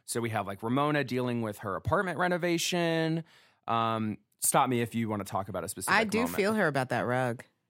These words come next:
Speaker 1: Was it a rug or was there hardwood?
Speaker 2: There, <sighs> they were rolling a rug out in her new apartment, and there was a little weird crumb there.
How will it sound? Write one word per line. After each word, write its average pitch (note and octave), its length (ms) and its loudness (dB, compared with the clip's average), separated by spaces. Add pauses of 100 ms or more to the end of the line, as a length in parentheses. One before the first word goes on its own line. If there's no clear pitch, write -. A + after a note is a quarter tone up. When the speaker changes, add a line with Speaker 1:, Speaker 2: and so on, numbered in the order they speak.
(220)
Speaker 1:
Was F3+ 180 4
it G#3 60 2
a G3+ 60 4
rug F#3 240 4
or C#4+ 80 2
was B3 160 2
there F3 140 2
hardwood? D#3 840 -2
Speaker 2:
There, G3+ 220 2 (180)
<sighs> - 180 -10
they G3+ 100 4
were G#3 140 6
rolling G#3+ 480 6
a D#3 100 2
rug D3 360 4
out G#2+ 400 2
in B2+ 160 2
her B2+ 120 2
new A#2+ 180 4
apartment, A2 680 0
and A2+ 160 0
there A2+ 80 2
was A2 120 -2
a A2 60 -2
little A#2 260 0
weird G#2+ 340 -4
crumb A#2 360 -2
there. G#1+ 340 -8